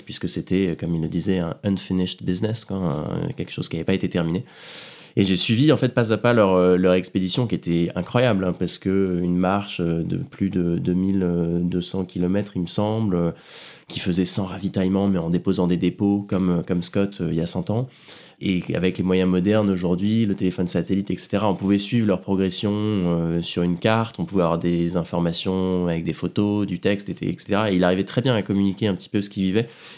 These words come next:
Et moi, j'étais complètement fasciné par leur expédition, et c'est de là, en fait, que j'ai un peu regardé de plus près les aventures qu'on pouvait faire là-bas. Et, euh, après, j'ai vu qu'il y avait eu plein d'expéditions qui avaient été faites. Euh, bon, j'avais lu tous les récits de Jean-Louis Etienne aussi, donc j'avais un petit peu cet imaginaire,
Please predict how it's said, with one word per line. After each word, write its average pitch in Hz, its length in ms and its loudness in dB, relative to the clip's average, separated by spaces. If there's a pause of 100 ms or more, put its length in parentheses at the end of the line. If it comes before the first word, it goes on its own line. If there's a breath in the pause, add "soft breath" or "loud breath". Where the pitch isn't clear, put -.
Et - 40 0
moi, 110 120 4
j'étais 104 240 0
complètement 117 280 0
fasciné 107 440 0
par 92 160 2
leur 90 120 4
expédition, 92 520 0
et 117 40 2
c'est 107 140 0
de 98 80 4
là, 113 160 6
en 104 80 4
fait, 117 220 0
que 98 100 0
j'ai 90 160 2
un 90 80 2
peu 120 100 0
regardé 98 400 2
de 95 80 0
plus 98 160 -4
près 113 360 -2 (720 loud breath)
les 101 360 4
aventures 101 400 2
qu'on 101 100 -4
pouvait 92 220 0
faire 98 240 0
là-bas. 87 340 0 (160)
Et, 87 220 0
euh, 85 500 0
après, 92 180 -8
j'ai 82 140 -4
vu 95 160 0
qu'il - 80 -10
y 85 40 -2
avait 78 120 -6
eu 73 80 -6
plein 92 240 -2
d'expéditions 90 600 -2
qui 92 80 -4
avaient 82 160 -2
été 85 160 -4
faites. 104 460 -2
Euh, 82 100 0
bon, 80 160 -4
j'avais 80 240 -4
lu 90 200 0
tous - 140 -14
les 92 100 0
récits 87 280 -2
de 87 60 -6
Jean-Louis 90 280 0
Etienne 95 260 0
aussi, 101 240 0
donc 95 140 0
j'avais 87 200 0
un 85 60 2
petit 85 140 -6
peu 104 120 -6
cet 90 220 -4
imaginaire, 92 680 0